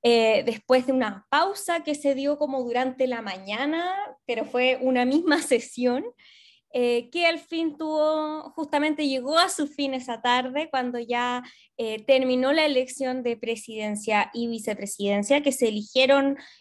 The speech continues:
eh, la presidencia después de, ya eran nueve, diez votaciones, <laughs> se me perdió la cuenta al final.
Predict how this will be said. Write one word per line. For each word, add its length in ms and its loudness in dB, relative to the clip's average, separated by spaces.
eh, 220 -2
la 200 0
presidencia 580 -4
después 400 -6
de, 400 -2
ya 140 2
eran 420 -2
nueve, 440 0
diez 200 -2
votaciones, 640 -4
<laughs> 540 -6
se 120 0
me 100 4
perdió 260 2
la 140 0
cuenta 300 0
al 80 -6
final. 320 -10